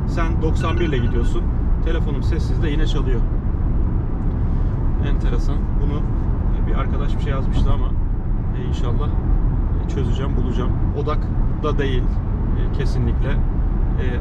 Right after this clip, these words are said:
ama neden çaldığını telefonumun bilemiyorum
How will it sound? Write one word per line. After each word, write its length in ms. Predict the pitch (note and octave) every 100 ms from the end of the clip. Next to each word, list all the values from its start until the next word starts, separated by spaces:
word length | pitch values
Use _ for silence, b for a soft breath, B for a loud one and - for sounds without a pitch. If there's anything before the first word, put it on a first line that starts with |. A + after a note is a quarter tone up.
| -
ama 240 | - - - - - - -
neden 460 | - - - - -
çaldığını 500 | B2 B2 B2 A2+ -
telefonumun 540 | - - A2 A#2 - - - -
bilemiyorum 440 | - B2 A2+ -